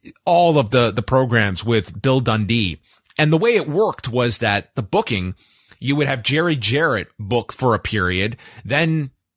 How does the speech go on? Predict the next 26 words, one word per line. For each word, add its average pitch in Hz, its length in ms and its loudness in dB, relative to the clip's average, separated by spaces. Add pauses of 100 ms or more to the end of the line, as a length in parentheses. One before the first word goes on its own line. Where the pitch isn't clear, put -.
(140)
it 143 140 0
would 143 140 -2
go, 135 520 0 (320)
uh, 123 220 -2 (120)
to 151 100 0
Jerry 143 320 2
Lawler 151 440 -2 (220)
and 131 180 0
then 135 200 0
revert 139 340 0
to 143 100 -2
Jarrett. 120 520 0
And 117 160 -4
they 113 100 0
had 123 220 0
this 120 160 -2
formula 120 580 -2
that 113 300 -2
it 139 260 -2
was 127 400 2
designed 139 640 2
as 120 220 0
not 127 300 2
to 156 80 2
burn 135 380 2
out 127 340 0